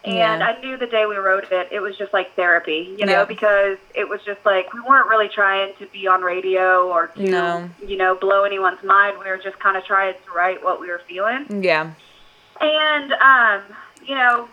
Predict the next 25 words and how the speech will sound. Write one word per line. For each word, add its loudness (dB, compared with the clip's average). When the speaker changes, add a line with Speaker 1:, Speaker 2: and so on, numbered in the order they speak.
Speaker 1:
it -2
was -2
like, 0
I 6
had -2
some, -2
you -12
know, 4
I 6
had 2
some 2
people -6
be 0
like, 0
"Don't 2
release -2
that. 0
It -14
sounds -6
a -16
little -6
whiny -6
and -20
yada, 2
yada." 4